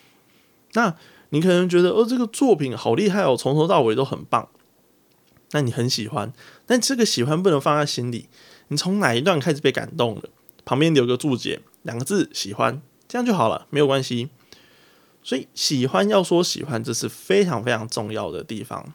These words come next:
那你可能喜欢没有理由啊，你可能喜欢事后要分析，你就觉得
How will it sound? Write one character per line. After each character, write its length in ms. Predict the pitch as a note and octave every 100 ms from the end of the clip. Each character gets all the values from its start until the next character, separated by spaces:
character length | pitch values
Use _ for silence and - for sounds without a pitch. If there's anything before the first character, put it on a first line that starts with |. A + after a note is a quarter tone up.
| -
那 100 | D3+
你 100 | F#3
可 80 | E3+
能 80 | F3+
喜 220 | F#3 C3+
欢 160 | C#3+ F#3
没 80 | F#3
有 140 | E3+
理 160 | D3+ A2+
由 160 | G2+
啊， 140 | G2+ A#2
你 120 | B2
可 60 |
能 120 | C3+ C#3+
喜 220 | - G#2+
欢 260 | B2+ C3
事 280 | D3+ - C#3+
后 200 | C#3 C#3
要 160 | C3+ C3
分 200 | C3+ B2+
析， 140 | C3
你 60 | A#2+
就 120 | C3+
觉 160 | C3 A#2
得 180 | A2